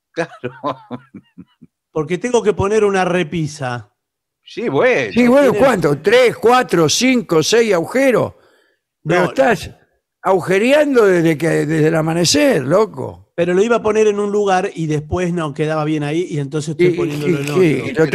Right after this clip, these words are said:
Speaker 3: que
Speaker 1: escuche,
Speaker 3: tapar el agujero.
Speaker 1: pa-, parece
Speaker 3: ¿Usted,
Speaker 1: un
Speaker 3: usted no es
Speaker 1: colador
Speaker 3: el,
Speaker 1: la pared.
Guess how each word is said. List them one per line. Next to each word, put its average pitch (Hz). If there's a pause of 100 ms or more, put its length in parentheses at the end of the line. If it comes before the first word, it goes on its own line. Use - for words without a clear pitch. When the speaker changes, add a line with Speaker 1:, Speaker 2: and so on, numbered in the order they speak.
(160)
Speaker 3:
que 185
Speaker 1:
escuche, 170
Speaker 3:
tapar 180
el 135
agujero. 120
Speaker 1:
pa-, 180
parece 208
Speaker 3:
¿Usted, 302
Speaker 1:
un 269
Speaker 3:
usted 185
no 392
es 254
Speaker 1:
colador 190
Speaker 3:
el, 185
Speaker 1:
la 135
pared. 117